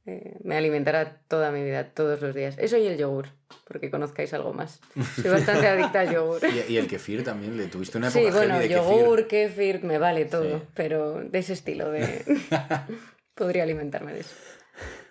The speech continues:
Speaker 2: Bueno, antes de empezar, vamos con la segunda pregunta,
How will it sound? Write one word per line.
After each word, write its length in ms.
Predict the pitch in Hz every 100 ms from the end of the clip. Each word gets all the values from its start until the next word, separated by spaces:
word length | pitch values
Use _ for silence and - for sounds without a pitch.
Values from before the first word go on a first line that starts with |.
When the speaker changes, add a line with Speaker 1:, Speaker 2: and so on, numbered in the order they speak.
| _ _
Speaker 2:
Bueno, 240 | 107 95
antes 220 | 95 107 110
de 60 |
empezar, 520 | 120 113 - 117 120 107
vamos 240 | 104 107
con 120 | 117
la 120 | 101
segunda 320 | 98 104 104 98
pregunta, 760 | 95 95 92 95 90 87 87